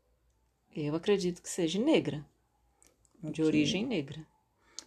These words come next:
Speaker 2: E qual é a sua cor?
Speaker 1: Parda.
Speaker 2: Parda? É, fala sobre a sua ascendência, seus pais, avós, como eles eram.
Speaker 1: Ah, minha avó,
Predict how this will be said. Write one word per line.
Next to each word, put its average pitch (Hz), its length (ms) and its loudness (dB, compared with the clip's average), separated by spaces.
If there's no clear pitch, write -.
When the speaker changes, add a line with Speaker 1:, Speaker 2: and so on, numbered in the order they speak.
Speaker 2:
E 165 120 0
qual 175 180 4
é 165 60 10
a 160 80 6
sua 151 180 -4
cor? 165 320 0
Speaker 1:
Parda. 135 500 2
Speaker 2:
Parda? 151 420 0
É, 165 480 4
fala 196 320 4
sobre 196 280 4
a 202 60 4
sua 190 300 6
ascendência, 190 600 0
seus - 260 -6
pais, 156 520 2
avós, 147 840 -2
como 156 200 -8
eles 156 260 -8
eram. 147 440 -2
Speaker 1:
Ah, 220 180 -6
minha 160 300 -2
avó, 190 640 -4